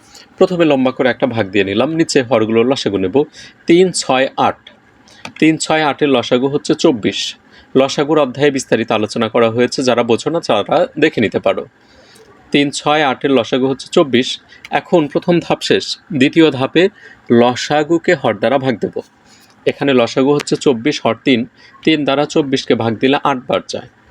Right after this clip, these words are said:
এ ভাগফল দ্বারা লবকে গুণন, অর্থাৎ আট দ্বারা যদি আমরা একে গুণন দিই, তাহলে হয় এইটে। এখন সিক্স দ্বারা যদি, আহ, টোয়েন্টি ফোরকে গুণন দেই, ভাগ দেই, তাহলে চার ছয় চব্বিশ, চার বার যায়, চার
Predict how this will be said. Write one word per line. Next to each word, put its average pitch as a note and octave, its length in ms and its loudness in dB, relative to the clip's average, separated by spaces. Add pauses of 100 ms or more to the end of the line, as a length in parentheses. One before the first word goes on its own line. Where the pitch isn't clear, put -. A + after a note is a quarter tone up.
(320)
এ C#3+ 80 0
ভাগফল B2 460 -4
দ্বারা C#3 220 0 (240)
লবকে C#3+ 300 0
গুণন, A2 340 -2
অর্থাৎ - 300 -4
আট C3+ 260 0
দ্বারা C3 200 -2
যদি C#3 220 -6
আমরা C#3 180 -2
একে D3 320 -2
গুণন A2+ 280 2
দিই, G#2 160 2 (340)
তাহলে B2+ 280 -2
হয় B2+ 340 -2
এইটে। G#2 320 -2 (1040)
এখন C#3 220 -2
সিক্স - 360 -2
দ্বারা E3+ 200 0
যদি, D#3+ 300 2 (240)
আহ, A2+ 240 2
টোয়েন্টি C3+ 280 -4
ফোরকে D3+ 300 0
গুণন D3 260 0
দেই, A#2 180 2
ভাগ B2 260 -4
দেই, A2+ 180 0 (420)
তাহলে C#3 320 0 (280)
চার E3 180 0
ছয় C#3 240 0
চব্বিশ, A#2+ 400 0 (200)
চার D#3 200 0
বার G2+ 200 0
যায়, B2 200 0
চার C3+ 220 -2